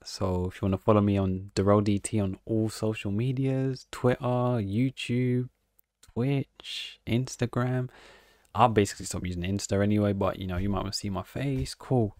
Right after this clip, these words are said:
But, um, and also the background that's finished painting from last week, you know, looking nice, looking cool, looking finished as well. The ceiling was, was done from, like, two weeks ago, I believe.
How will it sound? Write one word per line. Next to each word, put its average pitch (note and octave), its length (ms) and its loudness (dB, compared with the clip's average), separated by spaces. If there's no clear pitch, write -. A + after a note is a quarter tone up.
But, - 120 -12
um, G#2 260 6
and C3 140 2
also - 220 2
the G#2 80 4
background F#2 560 2
that's F#2 120 -2
finished G#2+ 280 -2
painting F#2+ 420 0
from F2 200 -2
last G2 260 4
week, E2+ 180 -6
you A#2 60 2
know, A#2+ 200 0
looking - 240 2
nice, - 540 -2
looking - 200 -2
cool, C#3 240 6
looking G#2+ 380 0
finished C#3+ 520 2
as G#2 140 0
well. A#2+ 140 4
The A2 80 -2
ceiling A2 400 2
was, - 440 -6
was G2+ 140 -4
done G2 220 -2
from, F#2 320 -4
like, F#2 260 -12
two G#2 220 0
weeks G2+ 260 -4
ago, G#2 220 -2
I - 20 -6
believe. G#2 320 -6